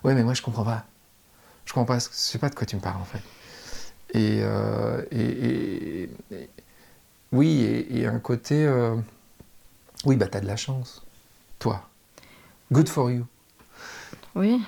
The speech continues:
Speaker 2: bah c'est, c'est, ça va passer. Cette
Speaker 1: Ouais.
Speaker 2: frustra-, cette frustration-là, elle est, euh, c'est une, une, une attente que les choses soient, euh, comme ceci ou comme cela. Donc ça fait partie de...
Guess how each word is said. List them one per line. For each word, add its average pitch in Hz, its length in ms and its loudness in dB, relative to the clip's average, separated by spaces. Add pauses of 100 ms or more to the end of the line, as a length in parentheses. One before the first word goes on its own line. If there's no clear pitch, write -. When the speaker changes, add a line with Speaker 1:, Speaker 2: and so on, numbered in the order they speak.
Speaker 2:
bah 160 140 -2
c'est, 156 300 -2
c'est, 151 360 0
ça - 320 -4
va 160 100 2
passer. 202 340 2 (100)
Cette - 180 -2
Speaker 1:
Ouais. - 60 2
Speaker 2:
frustra-, 202 300 4
cette - 500 2
frustration-là, 202 1080 4
elle 170 120 4
est, 165 180 4
euh, 156 200 2 (920)
c'est 160 420 2
une, 160 240 4
une, 160 380 4
une 170 220 4
attente 220 360 4
que - 100 2
les 175 60 4
choses 185 300 2
soient, 170 280 0
euh, 175 240 2
comme 160 160 2
ceci - 300 0
ou - 20 -2
comme 160 200 2
cela. 208 340 2 (240)
Donc 185 220 -6
ça - 180 -6
fait - 160 -4
partie 175 460 -2
de... 156 340 2